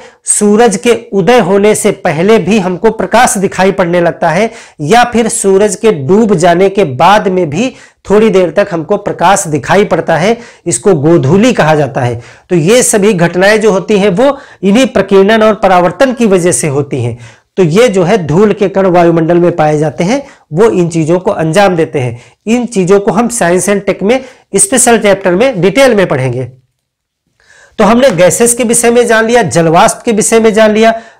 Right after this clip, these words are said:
धूल के विषय में जान लिया। अब चलिए हम बोर्ड पे कुछ नहीं लिख रहे हैं, अब आपसे कुछ क्वेश्चन करेंगे जो दो चार आप जाने कि वायुमंडल का काम क्या है। जैसे आपसे प्रश्न पूछे कि हमारे आसपास जो वायुमंडल है इसका क्या महत्व है,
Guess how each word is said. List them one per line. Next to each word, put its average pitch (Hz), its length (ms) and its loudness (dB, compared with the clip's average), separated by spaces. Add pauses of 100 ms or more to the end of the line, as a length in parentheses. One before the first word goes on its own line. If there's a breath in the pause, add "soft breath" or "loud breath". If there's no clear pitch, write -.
(120)
धूल 160 320 0
के 208 140 0
विषय 196 260 0
में 196 120 -2
जान 185 180 2
लिया। 185 200 2 (340 loud breath)
अब 247 140 2
चलिए 214 320 2
हम 196 200 0
बोर्ड 226 240 4
पे 240 80 0
कुछ 233 240 -2
नहीं 202 160 2
लिख 208 180 0
रहे 190 140 0
हैं, 254 200 -2 (260 loud breath)
अब 196 140 2
आपसे 226 280 0
कुछ 247 220 -4
क्वेश्चन 220 360 -2
करेंगे 214 340 -2
जो 214 180 2
दो 185 200 2
चार 196 260 2
आप 220 280 0 (240 loud breath)
जाने 170 360 0
कि 240 200 -4
वायुमंडल 185 560 2
का 262 140 -2
काम 180 420 0
क्या 123 160 -4
है। 110 220 -4 (360 soft breath)
जैसे 190 260 0
आपसे 240 300 0
प्रश्न 226 300 -4
पूछे 196 320 -2
कि 247 140 -4
हमारे 175 500 0
आसपास 208 500 0
जो 196 200 2
वायुमंडल 180 560 2
है 202 240 -2 (320 loud breath)
इसका 175 260 -4
क्या 254 340 0
महत्व 147 340 -2
है, 117 180 -4